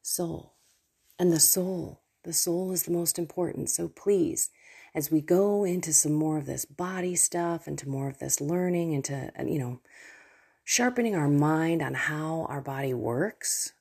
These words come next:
especially in conjunction with the earth around us, sometimes we, you know, kick the soul to the side.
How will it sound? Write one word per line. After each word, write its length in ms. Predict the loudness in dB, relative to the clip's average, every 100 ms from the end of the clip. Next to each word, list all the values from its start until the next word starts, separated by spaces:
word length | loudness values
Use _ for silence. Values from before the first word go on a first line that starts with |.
| _ -12
especially 520 | -6 -4 -4 -4 -4
in 80 | -6
conjunction 580 | -8 -6 -4 -4 -4
with 100 | -6
the 100 | -8
earth 260 | -6 -6 -4
around 360 | -6 -4 -4 -2
us, 360 | 0 0 -2 _ _ _ _ _ _ _ _ _ _ -8
sometimes 460 | -6 -2 0 0
we, 240 | 0 -2 -4 _ _ 0
you 120 | 0
know, 160 | 0
kick 280 | -4 -6 -2
the 80 | 0
soul 300 | 2 4 4
to 140 | 4
the 100 | 4
side. 640 | 4 4 2 -4 -6 -10